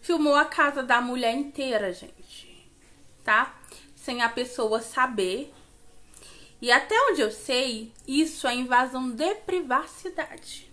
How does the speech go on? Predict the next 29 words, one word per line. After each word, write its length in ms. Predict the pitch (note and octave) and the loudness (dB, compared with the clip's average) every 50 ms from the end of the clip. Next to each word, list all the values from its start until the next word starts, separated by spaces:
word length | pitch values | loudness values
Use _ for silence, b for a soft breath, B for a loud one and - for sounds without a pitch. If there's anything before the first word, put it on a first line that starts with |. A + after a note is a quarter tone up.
| - - - - - - - - - - - _ _ - - - - _ - _ - - _ - - - - - - - - - - - - - - - - - B B B B B B - | -20 -20 -20 -20 -20 -20 -20 -20 -20 -20 -20 _ _ -20 -20 -20 -20 _ -20 _ -20 -20 _ -20 -20 -20 -20 -20 -20 -20 -20 -20 -20 -20 -20 -20 -20 -20 -20 -20 B B B B B B -14
Gente, 720 | - A3+ B3 B3+ B3 A3+ G#3+ G3+ - - - - - - - - - - - - - B B B B B B B | -6 -2 -2 0 0 -2 -4 -6 -8 -12 -12 -14 -16 -20 -20 -20 -20 -20 -20 -20 -20 B B B B B B B
ela 240 | - - G3+ A3+ - | 0 2 4 4 4
filmou 460 | - - D4 B3 A#3 A#3 B3 C#4 C#4+ | 2 0 -4 -4 -4 -2 -2 -2 -2
com 80 | - C4+ | 0 0
a 100 | A#3 A#3+ | 0 0
câmera 420 | - - B3 A#3 A#3 A3+ A3+ A#3+ B3+ | -2 -4 -4 -4 -2 -2 -2 -2 -2
baixa, 520 | - A#3+ A3+ A3 G#3+ G3 G3 G3 - - | -2 0 2 2 2 2 0 -2 -6 -8
entendeu? 580 | F#3 F3+ F3+ - F3 F3+ F#3+ G3+ G3+ G3 G3 G3 | -8 -8 -8 -6 -6 -4 -2 -2 -2 -2 -4 -4
E 80 | G3 | -2
aonde 320 | G3 G3+ A3 C4+ D4 C#4+ D4 | -2 -2 0 -2 -2 -4 -4
saía 680 | - - - A#3+ A3 G#3+ G#3 G3+ G3+ G3+ F#3+ F#3 F3+ | -6 -6 -4 -2 -2 -2 -2 -4 -4 -4 -2 -2 -4
a 140 | - - F3+ | -4 -4 -4
mulher, 420 | F#3 F#3 F3+ F3+ F3+ G3 G#3 G#3+ | -4 -4 -4 0 2 4 4 4
ela 60 | G#3+ | 4
filmou 320 | A3 A3 - B3 A#3 A#3 A#3 | 0 -2 -8 -10 -8 -6 -6
a 60 | A3+ | -4
mulher. 320 | A#3+ C4 C#4+ C4+ G#3 G3+ | -4 -4 -4 -4 -4 -4
Só 80 | - G#3 | -6 -8
porque 160 | G3+ - - | -8 -6 -4
ela 140 | A3 A#3 A3+ | -4 -4 -4
colocou 400 | A3+ B3 A#3+ A3+ A3 A3 A3+ G#3+ | -6 -8 -6 -6 -6 -6 -8 -8
uma, 320 | G#3+ A3 A#3 A#3+ A3+ A3+ A3+ B B B B B B B B B B - | -6 -8 -10 -10 -12 -14 -16 B B B B B B B B B B -12
uma, 300 | A#3 A3 A3+ A3 A3 G#3 | -8 -4 -2 0 0 -2
uma 280 | - A3+ A3+ A3+ G#3+ G#3+ | -2 -4 -4 -4 -4 -6
tarja 460 | G#3+ - C4 B3 B3+ C4 C4 B3+ A3+ | -2 0 2 4 4 4 2 0 -4
pra 220 | A3+ - A3+ A3+ A#3+ | -4 -2 -2 -2 -2
gente 280 | B3+ A#3+ A#3 A#3 - | -2 -6 -6 -8 -8
não 180 | A#3 A3+ B3 C#4 | -6 -6 -6 -4
conhecer 840 | - D#4 D4 C#4+ C#4+ C#4+ C#4+ - - C4+ A#3 A#3+ B3+ D4 - - | -4 -4 -2 -2 -2 -2 -4 -6 -6 -6 -4 -4 -4 -6 -10 -14